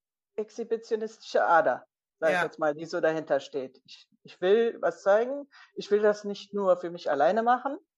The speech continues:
Speaker 1: ja.
Speaker 2: Mhm.
Speaker 1: Ähm, das macht man mal, das ist mal interessant, aber, ähm,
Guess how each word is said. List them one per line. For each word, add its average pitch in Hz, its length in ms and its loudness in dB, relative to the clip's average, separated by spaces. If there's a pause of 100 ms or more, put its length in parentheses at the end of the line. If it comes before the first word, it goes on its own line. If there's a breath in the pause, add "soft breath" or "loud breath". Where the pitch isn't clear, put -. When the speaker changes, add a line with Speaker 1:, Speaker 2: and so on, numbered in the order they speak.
Speaker 1:
ja. 175 220 -2
Speaker 2:
Mhm. 180 180 -8 (580 loud breath)
Speaker 1:
Ähm, 175 420 2 (200)
das 170 240 0
macht 175 280 -2
man 208 180 2
mal, 226 400 4
das 180 180 2
ist - 200 -18
mal 165 280 -2
interessant, 175 800 -4
aber, 180 500 4
ähm, 175 300 -4